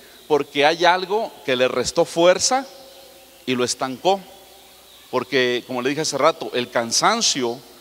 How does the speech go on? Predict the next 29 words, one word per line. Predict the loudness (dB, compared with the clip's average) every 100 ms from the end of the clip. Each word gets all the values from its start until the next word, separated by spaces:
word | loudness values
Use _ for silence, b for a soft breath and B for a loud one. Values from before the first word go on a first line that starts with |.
| B B
es | -4 -2
enemigo | -4 -6 -6 -2 -2
de | -2
nuestra | -4 -2 -2
vida | 0
espiritual. | -2 -2 -8 -8 -2 -2 0
El | -2
cansancio | -2 -2 0 0 0 -4 -4 -6 -8 B B B
es | -2 -2
enemigo | -2 -2 -2 2
de | 2
la | 0
unción. | -2 -4 -2 2 0 0 -12 B B B B
Porque | 0 2
aunque | 2 0
usted | -4 -2
tenga | 2 2
mucha | 0 -4 -4
unción, | -4 2 2 2
pero | -2 -2
si | -2
está | -2
cansado | 0 -2 -2 0 0 2
ya | -2
no | -4
quiere | -4 -2
orar | 2 2 0
por | -4 -4
nadie. | 2 2 2 -4 -8